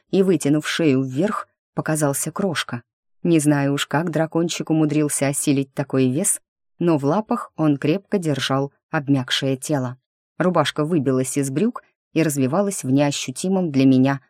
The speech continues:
потоке воздуха. Мужчина был босс, длинные волосы закрывали лицо, а синюшный оттенок кожи не внушал оптимизма. Но в целом, даже при условии, что это труп,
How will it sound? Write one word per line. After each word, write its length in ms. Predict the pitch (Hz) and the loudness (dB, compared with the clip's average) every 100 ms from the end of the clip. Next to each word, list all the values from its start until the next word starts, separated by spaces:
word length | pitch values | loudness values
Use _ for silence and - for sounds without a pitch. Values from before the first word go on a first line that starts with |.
| _ | _
потоке 420 | 156 151 143 131 | -8 -4 -4 -2
воздуха. 580 | 151 151 135 135 - 131 - _ _ _ | -2 -2 -4 -6 -8 -10 -12 _ _ _
Мужчина 500 | 180 165 - 170 135 | -2 0 0 2 2
был 240 | 131 131 123 | 2 0 0
босс, 360 | 135 196 - - _ _ - | -2 -4 -6 -10 _ _ -2
длинные 480 | 156 170 147 139 143 | 2 6 6 4 2
волосы 500 | 151 135 131 - 127 _ | 2 0 -2 -4 -6 _
закрывали 540 | - 151 - 151 139 127 | -6 -2 0 2 4 4
лицо, 480 | 127 131 - 185 190 _ _ - | 0 -2 -6 -6 -8 _ _ -6
а 80 | |
синюшный 580 | 151 180 170 156 - 147 | -2 2 2 0 0 0
оттенок 420 | 147 - 151 143 - | 0 0 0 0 -4
кожи 400 | - 220 220 233 _ _ | -2 0 0 -2 _ _
не 160 | 170 165 | 2 4
внушал 480 | 139 135 - 151 - | 4 2 0 -2 -4
оптимизма. 760 | 143 - 135 131 135 131 120 - _ _ - | -12 -4 0 2 0 -4 -8 -12 _ _ -8
Но 160 | 165 156 | 0 0
в 80 | - | 0
целом, 500 | - 233 214 123 - - | -2 0 2 0 -4 -6
даже 420 | 151 233 262 233 | 0 0 2 -2
при 160 | 185 | -2
условии, 540 | 170 156 160 180 139 127 | -4 -4 -2 -2 0 -2
что 240 | - - | -2 -2
это 240 | 127 127 139 | -4 -4 -4
труп, 340 | 214 254 | -2 -2